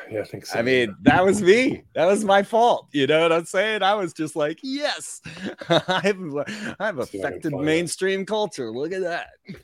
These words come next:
Speaker 2: That was impressive.
Speaker 1: Illuminati. Uh, let's see if that pops up.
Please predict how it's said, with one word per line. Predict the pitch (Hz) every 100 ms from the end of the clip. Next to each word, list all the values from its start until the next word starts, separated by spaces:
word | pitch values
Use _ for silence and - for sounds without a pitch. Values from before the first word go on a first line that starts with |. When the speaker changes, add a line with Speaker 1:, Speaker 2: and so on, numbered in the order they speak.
| - - _ _ _ _
Speaker 2:
That | 104 101
was | 120 101
impressive. | 123 107 113 87 - 73 - - -
Speaker 1:
Illuminati. | 110 107 101 107 110 113 110 107 104 101 101 101 95 - 98 95 92 92 90 - - - - -
Uh, | - -
let's | - -
see | -
if | -
that | - -
pops | - - -
up. | - -